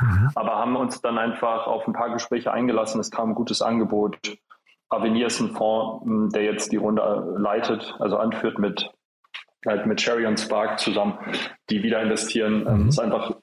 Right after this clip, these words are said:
Speaker 2: sehr, sehr gründerfreundlicher Fonds, mit dem wir uns wahnsinnig gut verstanden haben. Und vor allem so ein schneller Prozess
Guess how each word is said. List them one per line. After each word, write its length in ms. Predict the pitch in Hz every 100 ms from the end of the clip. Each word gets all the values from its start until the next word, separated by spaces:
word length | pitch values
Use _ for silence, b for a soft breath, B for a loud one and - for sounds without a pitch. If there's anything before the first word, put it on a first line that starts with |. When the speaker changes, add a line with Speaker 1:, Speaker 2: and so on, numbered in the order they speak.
| _
Speaker 2:
sehr, 380 | - 113 110 110
sehr 160 | 107 110
gründerfreundlicher 800 | 113 123 113 - 110 113 113 104
Fonds, 380 | - 117 113 117
mit 100 | -
dem 60 |
wir 60 | 104
uns 120 | 104
wahnsinnig 320 | 104 107 107
gut 140 | - -
verstanden 400 | 107 - 110 107
haben. 340 | 101 101 101 - _ _
Und 520 | 104 101 95 - - _
vor 100 | -
allem 100 | 113
so 60 | 110
ein 80 | 107
schneller 300 | - 113 123
Prozess 520 | 120 107 - 113 92